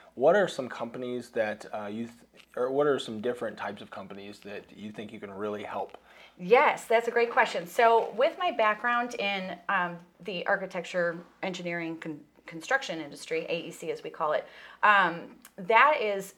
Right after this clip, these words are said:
Speaker 2: that's an easy one for me. I understand, you know, the insurance. I understand people who are out, you know, traveling. I understand people in the field. I understand workers' comp insurance, all that stuff. So that's a really, that's an easy one. And,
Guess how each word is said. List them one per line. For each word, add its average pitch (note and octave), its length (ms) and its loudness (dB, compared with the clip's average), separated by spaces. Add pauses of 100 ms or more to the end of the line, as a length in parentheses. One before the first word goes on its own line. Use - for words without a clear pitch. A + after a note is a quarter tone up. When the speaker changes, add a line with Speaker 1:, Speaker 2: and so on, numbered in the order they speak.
(240)
Speaker 2:
that's A#3 240 2
an F3+ 80 -10
easy F#3 300 -10
one E3 160 -6
for E3 140 -6
me. C#3+ 220 -8
I G#3 120 4
understand, F#3+ 880 -4
you F3+ 120 -8
know, E3 120 -2
the E3 100 -4
insurance. F3 440 -4
I F3 120 -4
understand F3 500 -4
people F#3 240 -6
who F#3 160 -4
are F3 240 4
out, F3+ 320 6 (280)
you F3+ 100 -10
know, E3 100 -4
traveling. E3 480 0
I E3 80 -4
understand F3 380 -6
people F3+ 200 -4
in F3+ 80 0
the F3+ 60 -2
field. E3+ 320 0
I E3 80 -2
understand E3 320 -8
workers' F3 320 -6
comp E3+ 320 -2 (380)
insurance, F3+ 500 -2
all G3 180 4
that F3+ 180 0
stuff. - 180 -2
So G3+ 160 -6
that's C4 280 2
a C4 60 0
really, G#3+ 500 -2 (220)
that's D#4+ 200 2
an C4 140 -6
easy G#3+ 300 -4
one. B3 280 -2
And, F#3+ 340 -6